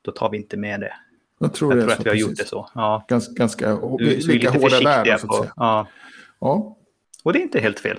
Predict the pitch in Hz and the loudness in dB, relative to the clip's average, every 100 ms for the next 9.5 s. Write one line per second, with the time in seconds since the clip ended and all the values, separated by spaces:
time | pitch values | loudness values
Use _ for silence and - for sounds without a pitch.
0 | - - 226 98 71 - 104 101 101 - | -4 0 0 0 -2 0 0 0 -2 -8
1 | _ 156 151 - - 95 - - 131 127 | _ -14 -10 -6 -6 -6 -12 -4 0 0
2 | - - 156 170 160 143 - - - 143 | -2 -2 2 4 2 -4 -12 -20 -10 0
3 | 170 175 185 175 156 123 127 117 - _ | 2 4 2 2 2 2 2 2 0 _
4 | - 185 160 120 104 101 - 104 - - | 0 2 2 0 0 0 -2 -4 -6 -12
5 | 107 110 160 143 123 107 101 - 117 135 | -4 -2 0 2 2 2 0 -4 -8 -12
6 | - 120 120 104 - _ - 208 - 135 | -6 -4 -2 -4 -6 _ 0 0 0 -2
7 | 117 107 98 107 104 120 120 - 240 117 | 0 0 0 -2 0 0 0 2 0 0
8 | 104 92 90 - _ _ _ _ _ - | -6 -6 -8 -10 _ _ _ _ _ 0
9 | 127 - 120 95 | 0 0 -4 -6